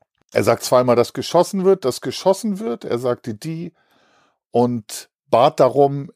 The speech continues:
mit diesem Funkspruch, dass die Verstärkung, die Unterstützung sich doch beeilen möge. Über Funk wurde auch noch der Verdacht der Jagdwilderei geäußert, wahrscheinlich auch durch Alexander K.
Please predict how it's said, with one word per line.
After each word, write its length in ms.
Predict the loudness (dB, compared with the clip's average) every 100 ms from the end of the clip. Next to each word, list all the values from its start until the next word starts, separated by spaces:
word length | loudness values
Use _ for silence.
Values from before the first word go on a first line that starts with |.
| -10
mit 180 | -8
diesem 200 | -6 -10
Funkspruch, 640 | -10 -8 -8 -10 -6 -6 -4
dass 320 | -4 -4 -8
die 420 | -8 -6 -4 -6
Verstärkung, 680 | -8 -2 -2 4 4 4 -2
die 80 | -4
Unterstützung 640 | -4 -4 -4 -8 -6 -6
sich 160 | -6 -6
doch 160 | -8
beeilen 480 | -4 2 4 2 0
möge. 340 | -8 -10 -12 -20 _ _ _ _
Über 200 | -4 -2
Funk 260 | -2 -6 0
wurde 220 | 2 2
auch 80 | 2
noch 120 | -2
der 140 | -2 0
Verdacht 380 | 0 0 0
der 80 | 0
Jagdwilderei 680 | 2 2 2 -2 0 0 0
geäußert, 640 | -2 -4 -4 -2 -6 -6 _ _ _ _ _ _ _ _ _ _ _
wahrscheinlich 600 | -4 -2 0 0 -2 -2
auch 260 | 2 2 0
durch 260 | -6 -4 -2
Alexander 560 | -2 0 0 2 0
K. 420 | 0 -2 -2 -2